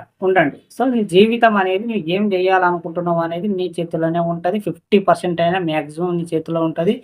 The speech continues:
చెడిపోకుండా. So దాన్ని సరిదిద్దుకో.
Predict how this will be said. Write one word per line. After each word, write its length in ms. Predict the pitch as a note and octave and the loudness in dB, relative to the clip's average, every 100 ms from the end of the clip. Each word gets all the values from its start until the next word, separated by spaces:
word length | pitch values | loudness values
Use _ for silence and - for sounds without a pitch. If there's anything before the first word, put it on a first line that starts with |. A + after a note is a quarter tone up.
| - - - | -16 -20 -4
చెడిపోకుండా. 720 | D3 E3 E3 E3+ E3+ D#3+ F#3+ - _ _ | 0 2 2 0 2 2 2 -2 _ _
So 120 | G3 F#3 C#3 | -10 -6 2
దాన్ని 400 | D#3+ G3 F#3+ G3 | 4 4 0 -4
సరిదిద్దుకో. 840 | - D3+ E3+ E3+ D3+ C#3 C#3 D#3 | -2 -2 0 -2 -4 -4 -4 -4